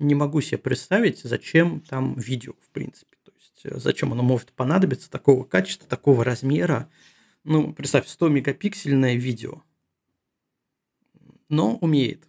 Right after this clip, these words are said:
м, для галочки. При этом, кстати, не, не, м, перегревается. М, я попробовал в поиске записать короткий ролик. А, ну, в принципе, записал и удалил его. Просто посмотрел, что он пишет, и всё нормально,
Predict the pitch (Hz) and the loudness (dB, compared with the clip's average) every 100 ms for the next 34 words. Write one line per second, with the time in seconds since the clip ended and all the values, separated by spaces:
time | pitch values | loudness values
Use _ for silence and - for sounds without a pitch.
0 | - 139 147 147 147 - 131 147 147 131 | -8 -4 -4 -6 -10 -8 -4 -2 0 0
1 | 107 - 131 151 185 151 - 147 147 139 | 0 -6 0 2 2 0 -2 -2 0 -2
2 | 147 147 156 143 - _ _ - 143 131 | 0 2 2 -2 -6 _ _ -2 0 0
3 | 123 147 131 135 151 226 233 - 185 - | 0 -2 2 2 2 0 -2 -2 -2 -2
4 | _ _ _ _ _ _ _ _ _ _ | _ _ _ _ _ _ _ _ _ _
5 | 147 135 131 - _ - _ 151 175 165 | 0 2 0 -6 _ -20 _ -2 0 -2
6 | - 156 113 - _ _ _ 135 123 - | 0 0 2 -4 _ _ _ 2 2 -4
7 | 123 - 123 - - 170 - 196 247 - | -12 -4 -4 -2 -2 -2 0 0 2 0
8 | - _ _ _ _ _ 135 127 127 123 | -8 _ _ _ _ _ -6 0 2 2
9 | 120 120 117 123 147 151 143 - 127 127 | 0 -2 -4 -6 0 2 0 -2 -4 -4
10 | - 185 131 123 123 117 113 - - - | -2 0 0 2 0 -2 -8 -12 -14 -16
11 | - 131 143 185 - 117 120 165 185 156 | -8 -2 0 0 -4 -6 -4 -2 -4 -6
12 | _ - 139 - - 135 123 120 113 | _ -20 -18 -16 -6 -2 0 0 -2